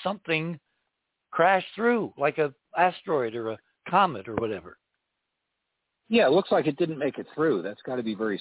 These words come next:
Speaker 2: sturdy. But, I mean, that's, you know, to me, that's evidence, 'cause if you look at the, that's the reason I included those other moons on there, as you can see, like on Europa, there's nothing like that.
Speaker 1: No.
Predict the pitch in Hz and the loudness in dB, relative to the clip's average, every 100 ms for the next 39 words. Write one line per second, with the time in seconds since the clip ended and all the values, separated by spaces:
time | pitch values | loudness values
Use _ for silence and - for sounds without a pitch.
0 | - 123 127 90 76 104 104 110 110 110 | -6 -4 -2 -4 -6 -8 -6 -4 -4 -4
1 | 123 - - 135 110 - 170 233 175 131 | -6 -8 -2 2 4 2 2 4 4 4
2 | 170 165 139 - 135 127 120 147 156 156 | 2 2 0 0 -2 -2 -4 -2 -2 -4
3 | 131 123 101 131 135 117 135 156 156 127 | -6 -4 -4 -4 -6 -4 -4 -2 0 0
4 | 117 - 147 139 123 117 - 135 127 120 | -2 -2 -2 0 0 0 -2 -4 0 0
5 | 110 151 202 170 90 90 90 104 - 123 | 0 0 0 -2 -2 -4 -4 -4 -6 -10
6 | 120 - 190 185 135 - - - _ 123 | -8 -2 2 2 0 -8 -20 -20 _ -2
7 | 123 127 117 107 110 117 147 151 _ _ | 0 2 2 4 4 2 -2 -6 _ _
8 | - 170 147 208 - 113 92 78 - 82 | -6 -4 0 0 0 0 0 -2 -4 -6
9 | 90 - _ _ _ _ _ _ _ 104 | -6 -12 _ _ _ _ _ _ _ -20
10 | 107 101 101 101 87 95 185 | -16 -14 -10 -10 -8 -8 -10